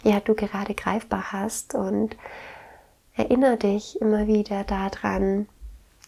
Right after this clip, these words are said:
was dir wichtig ist, an deinen Leitstern für dieses Jahr, an einen Überbegriff für dieses Jahr. Und ich finde, es ist unheimlich wertvoll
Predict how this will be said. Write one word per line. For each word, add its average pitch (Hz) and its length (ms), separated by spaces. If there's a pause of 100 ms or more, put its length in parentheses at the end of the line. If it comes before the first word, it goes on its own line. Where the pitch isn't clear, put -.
was 226 240
dir 214 220
wichtig 196 380
ist, 202 220
an 202 120
deinen 196 220
Leitstern 226 720
für 226 140
dieses 220 440
Jahr, 196 400 (760)
an 202 260
einen 208 220
Überbegriff 247 720
für - 240
dieses 208 460
Jahr. 190 480
Und 196 380 (1200)
ich 214 160
finde, 214 240
es 214 120
ist - 260 (120)
unheimlich 208 1400
wertvoll 196 1040